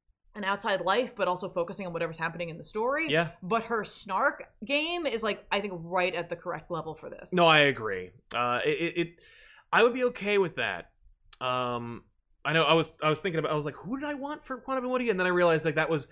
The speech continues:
Speaker 2: that was a Quantum and Woody cartoon series that I was thinking about. And that's, that's not the <laughs> same thing.
Speaker 1: Right, right, right, right.
Speaker 2: But, uh, yeah,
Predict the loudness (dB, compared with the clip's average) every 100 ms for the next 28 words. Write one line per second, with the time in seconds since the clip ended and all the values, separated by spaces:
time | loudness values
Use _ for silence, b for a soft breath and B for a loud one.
0 | b b 4 4 4 6 8 8 6 4
1 | 0 -2 -2 -6 -6 -6 -8 -8 -8 -10
2 | -10 -10 -10 -12 -14 -12 -10 -10 -10 -10
3 | -8 -8 -10 -8 -8 4 6 6 4 4
4 | 6 6 2 -10 -8 -6 -6 -8 2 6
5 | 6 6 4 2 2 2 2 2 2 4
6 | 4 6 6 8 6 6 8 8